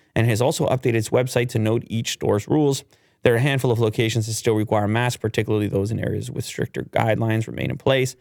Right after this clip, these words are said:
Apple changed the rules for stores and locations that had already dropped their mask mandates, though, including Kansas, North Carolina, Ohio. Most New York locations don't require customers to wear masks anymore, so long as they've been fully vaccinated.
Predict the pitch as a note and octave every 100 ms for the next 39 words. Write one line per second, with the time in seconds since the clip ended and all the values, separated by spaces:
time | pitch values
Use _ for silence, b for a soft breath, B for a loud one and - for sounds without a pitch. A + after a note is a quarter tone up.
0 | b b b D3 E3 F3+ - E3 C#3+ C3
1 | D#3 D#3 C#3 C3 C#3+ C3+ C3+ A#2+ C#3+ B2+
2 | C3 B2 A2 A2 A#2 A2 A2+ G#2+ A2+ G#2+
3 | G#2 - A#2+ B2 A#2+ A2+ - A2 A2 A2
4 | G2+ G#2+ A#2+ A#2+ B2 B2 A2 G#2 - G2+
5 | G#2 G#2+ G#2 G#2 G#2+ G#2+ - b b b
6 | - A2+ C3 A#2+ A2 G#2+ A2 G#2 A2 A2
7 | G#2+ A2 G#2 G#2 A2 G#2 G#2+ G#2+ G2+ G#2+
8 | - G#2 G2+ G#2 - A2+ G2+ A2 C3+ D#3+
9 | E3 D#3+ - A2 A2 A2 A2 G#2 - -
10 | - - G1+ G1+ - G#1 - -